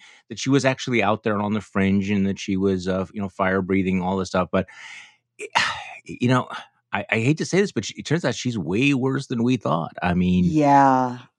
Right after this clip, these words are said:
Speaker 2: I mean, I, I kn-, I've known her a little bit. I had lunch with her once, full, full disclosure.
Speaker 1: Wow.
Speaker 2: Um, and, uh, met her at parties a few times. Um, and I knew that she was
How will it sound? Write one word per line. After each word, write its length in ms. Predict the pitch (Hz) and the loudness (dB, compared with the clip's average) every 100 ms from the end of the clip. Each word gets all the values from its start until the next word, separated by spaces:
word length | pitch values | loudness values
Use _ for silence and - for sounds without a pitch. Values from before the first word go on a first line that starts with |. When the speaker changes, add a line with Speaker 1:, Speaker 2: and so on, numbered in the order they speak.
| - | -4
Speaker 2:
I 100 | 156 | 0
mean, 240 | 156 165 - | 2 0 -2
I, 440 | 196 233 240 240 - | 0 2 2 0 -8
I 220 | 180 240 | 0 4
kn-, 360 | 262 208 180 - | 6 6 2 2
I've 200 | 180 175 | 4 4
known 380 | 160 147 143 147 | 2 0 0 -2
her 300 | 160 147 147 | -4 -4 -4
a 100 | 147 | -6
little 440 | 131 131 185 220 214 | -8 2 4 4 4
bit. 400 | 170 175 226 - | 4 6 4 0
I 80 | 151 | -2
had 180 | 147 127 | -2 0
lunch 240 | 135 131 | -2 -2
with 120 | 143 | -4
her 120 | 156 | -4
once, 500 | 147 131 190 226 - | -2 2 0 0 -8
full, 260 | - 120 113 _ | -6 -4 -4 _
full 200 | - 269 | 2 2
disclosure. 720 | 131 - 175 110 180 202 359 - | 2 -4 -4 -2 0 -2 -4 -8
Speaker 1:
Wow. 180 | 82 135 180 - _ | -8 -8 -10 -16 _
Speaker 2:
Um, 460 | 175 170 165 165 - - | 4 4 4 -2 -4 2
and, 360 | 170 156 151 | 4 4 2
uh, 220 | 160 151 151 | 0 2 2
met 240 | 185 185 | 4 4
her 280 | 180 185 175 | 2 0 0
at 220 | 180 180 | -2 -4
parties 480 | - 175 180 254 - | -6 -6 -2 -2 -4
a 80 | 381 | -8
few 240 | - 330 | -4 -2
times. 580 | 330 311 311 359 - - _ | -2 -2 -2 -4 -8 -20 _
Um, 420 | 202 190 185 190 190 _ _ _ - | 2 2 2 0 -6 _ _ _ 0
and 140 | 285 | 4
I 140 | 339 | 8
knew 320 | 269 202 180 160 | 8 6 4 2
that 180 | 156 | -2
she 220 | - 170 151 | -4 -4 -4
was 320 | 135 131 | -4 -6